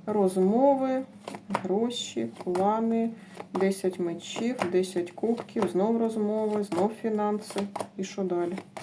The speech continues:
Захист, важкість, повтор того, що було, тупік. І знов тут щось пов'язано з великими грошима. Що це значить?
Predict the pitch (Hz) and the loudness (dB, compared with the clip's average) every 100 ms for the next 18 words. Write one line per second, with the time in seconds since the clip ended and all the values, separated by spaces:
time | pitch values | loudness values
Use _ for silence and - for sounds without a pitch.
0 | - - - - - - - 180 175 208 | -12 -14 -20 -20 -20 -16 -6 -2 4 4
1 | 240 - 233 - - 170 190 220 - 220 | 4 0 -4 -4 -8 -2 0 0 -4 -6
2 | 214 - - - - - - - - 196 | -6 -8 -18 -20 -20 -20 -14 -14 0 0
3 | 190 214 202 - 180 185 - 190 175 175 | 2 4 4 4 2 2 2 -2 0 2
4 | 185 240 247 185 - - 254 - - - | 2 0 0 -4 -4 -2 -2 -4 -12 -18
5 | - - - - - 180 202 233 - - | -20 -20 -20 -10 -2 2 4 4 2 0
6 | 226 220 196 214 208 190 185 185 214 208 | -2 0 2 2 4 2 4 2 2 2
7 | 196 196 190 - 165 - 196 - - - | 2 2 0 -2 -6 -4 -6 -10 -18 -20
8 | - - - - - - - - - - | -20 -20 -20 -20 -20 -20 -20 -20 -14 -6
9 | 196 - - 175 - - - - | -4 -4 -10 -8 -8 -10 -20 -20